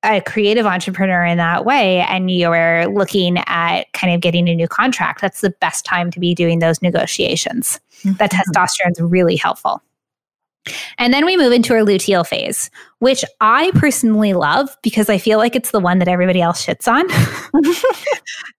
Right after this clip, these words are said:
Speaker 1: And your luteal phase is when your progesterone is supposed to rise. And progesterone is this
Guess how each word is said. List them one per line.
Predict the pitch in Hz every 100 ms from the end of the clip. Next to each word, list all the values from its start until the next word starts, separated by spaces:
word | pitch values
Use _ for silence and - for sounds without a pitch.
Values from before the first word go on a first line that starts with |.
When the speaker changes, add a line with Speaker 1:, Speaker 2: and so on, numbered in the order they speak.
| -
Speaker 1:
And | 269
your | 285
luteal | 294 302 294 294 320 392
phase | 302 240 240 240
is | 233 220
when | 220
your | 220
progesterone | 214 233 180 175 - 202 180 175
is | 170
supposed | - 180 175 -
to | 175
rise. | 160 151 - - - -
And | 254 240
progesterone | 262 262 277 - 330 311 311 262
is | 226 226
this | 233 214 196